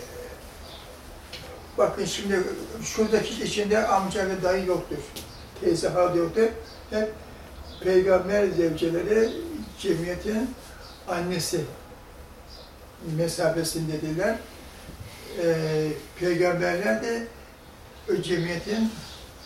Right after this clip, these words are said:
babası gibidirler. O kadar sevi-, se-, severli cemaatlerdir. Salattan bahsediyor. Şimdi burada çok uzun bir şey var ama ben size bunlardan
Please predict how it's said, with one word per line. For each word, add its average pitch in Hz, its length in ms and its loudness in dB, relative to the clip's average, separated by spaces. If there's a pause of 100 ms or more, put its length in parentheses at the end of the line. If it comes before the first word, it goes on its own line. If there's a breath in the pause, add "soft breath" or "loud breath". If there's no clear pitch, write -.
(320)
babası 165 420 0
gibidirler. 151 800 -6 (1120)
O - 140 -6
kadar 202 200 4 (600)
sevi-, 190 580 0
se-, - 420 -6
severli 175 640 2
cemaatlerdir. 151 760 -2 (2250 loud breath)
Salattan 247 680 8
bahsediyor. 165 380 4
Şimdi 180 260 -6 (200)
burada 214 300 4
çok 269 360 0
uzun 208 280 2
bir 226 200 4 (520)
şey 220 300 10
var 196 160 4
ama 220 280 8
ben 226 120 8
size 202 240 0
bunlardan 208 460 2